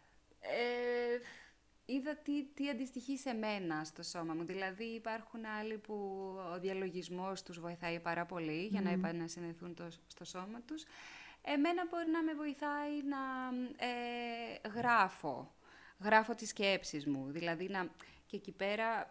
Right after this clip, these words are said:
Speaker 1: δίνω στον εαυτό μου, ε, λίγο χρόνο για να συνδεθώ με τις σκέψεις σου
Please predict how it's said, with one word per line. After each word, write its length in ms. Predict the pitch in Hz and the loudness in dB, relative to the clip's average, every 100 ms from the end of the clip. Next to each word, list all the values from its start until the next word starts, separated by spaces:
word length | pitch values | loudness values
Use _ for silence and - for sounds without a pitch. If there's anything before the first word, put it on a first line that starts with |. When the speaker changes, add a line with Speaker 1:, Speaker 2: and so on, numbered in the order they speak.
| 190 | -4
Speaker 1:
δίνω 360 | 190 208 214 214 | -2 -2 -2 -4
στον 220 | 208 196 | -6 -6
εαυτό 260 | 185 - 196 | -6 -6 -6
μου, 460 | 208 208 208 202 - | -4 -4 -4 -6 -4
ε, 400 | 196 185 180 175 | -4 -2 0 -2
λίγο 240 | 185 202 | -2 -4
χρόνο 560 | 190 190 190 214 247 269 | -6 -4 -2 -2 -2 -4
για 200 | 233 233 | -2 -4
να 200 | 226 220 220 214 214 214 214 - - - - - - _ | -4 -4 -2 -2 -2 -2 -6 -10 -20 -20 -20 -20 -20 _
συνδεθώ 480 | - 220 214 208 233 | -4 0 0 0 0
με 120 | 240 | -2
τις 140 | 233 | -4
σκέψεις 640 | - - 208 196 - - - | -6 0 2 2 -2 -12 -14
σου 120 | - | -16